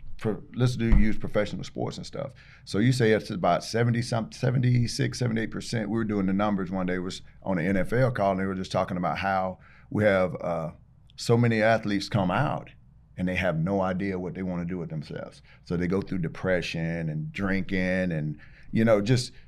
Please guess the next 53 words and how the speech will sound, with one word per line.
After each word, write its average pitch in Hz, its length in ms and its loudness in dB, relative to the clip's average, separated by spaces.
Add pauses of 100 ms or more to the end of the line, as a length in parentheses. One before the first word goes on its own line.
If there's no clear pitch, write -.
(280)
other 143 240 8
type 123 380 6
things 139 280 6
or 123 60 2
whatever, 113 720 2 (140)
negative 104 340 0
things 151 360 4
or 110 40 -4
whatever 113 400 2
that, 95 280 -2 (420)
you 107 120 0
know, 104 420 4 (440)
is 113 140 2
unki-, 113 460 0 (180)
you 139 160 10
would, 135 300 8
you 156 100 10
wouldn't 120 300 8
expect 123 380 2
them 107 120 0
to 101 80 0
do, 151 180 4
but 117 260 0 (260)
now, 120 380 4
you 107 200 0
know, 101 160 2
they're 101 180 0
trying 101 220 0
to 95 80 -2
figure 104 280 0
out, 113 280 0 (300)
"What 95 200 0
do 95 60 0
I 92 80 0
do?" 95 140 -4
You've 113 240 0
been 113 120 0
told 117 380 4
all 104 160 6
your 101 140 2
life 104 240 4
how 90 140 2
great 92 340 -4
you 87 160 -6
are. 71 180 -6 (340)
You 104 120 -2
know, 104 100 2
your 107 180 2
sport 127 380 6
has 98 100 0
been 98 220 0
something 104 460 0
that, 95 340 0